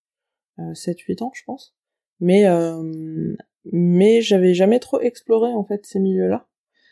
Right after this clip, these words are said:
Euh, et donc, l'idée de, de pouvoir aller travailler sur le terrain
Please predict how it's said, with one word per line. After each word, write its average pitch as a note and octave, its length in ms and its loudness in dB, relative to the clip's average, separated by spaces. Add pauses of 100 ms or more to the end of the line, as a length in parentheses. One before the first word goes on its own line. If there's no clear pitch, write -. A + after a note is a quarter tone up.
(240)
Euh, E3+ 400 0
et F3 120 0
donc, G#3 320 0
l'idée G#3 340 0
de, F3+ 380 -2
de E3+ 120 -4
pouvoir F#3 340 -2
aller G3 180 0
travailler G#3 680 2
sur G3+ 260 0
le F#3+ 140 4
terrain G3 420 -4